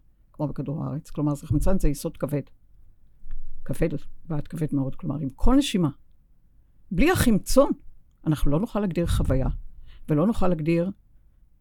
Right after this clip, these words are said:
אה, בחירה חופשית רגשית. עצם התוכן שאנחנו בני ארץ, באים פעם ראשונה בקוסמוס הזה, להגדיר עולם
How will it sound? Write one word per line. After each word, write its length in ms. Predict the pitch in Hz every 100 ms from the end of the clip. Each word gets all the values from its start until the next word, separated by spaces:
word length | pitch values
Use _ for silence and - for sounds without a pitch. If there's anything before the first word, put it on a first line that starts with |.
| -
אה, 680 | 160 156 151 151 143 143 139 - _ -
בחירה 300 | - 165 185
חופשית 440 | - - 220 -
רגשית. 420 | 240 - 359 - - - _ - - - - - - - - - -
עצם 380 | 285 - 202 185 - -
התוכן 460 | - 175 - - - -
שאנחנו 600 | - 202 214 254 233 175
בני 200 | 175 185 -
ארץ, 400 | 139 127 - - - - _ -
באים 280 | 185 226 254 -
פעם 200 | 214 254 254
ראשונה 320 | - 202 196
בקוסמוס 500 | 180 160 - 156 -
הזה, 200 | 139 131 - _ _ _ _ -
להגדיר 520 | 156 147 160 202 208 202 _ -
עולם 300 | 165 202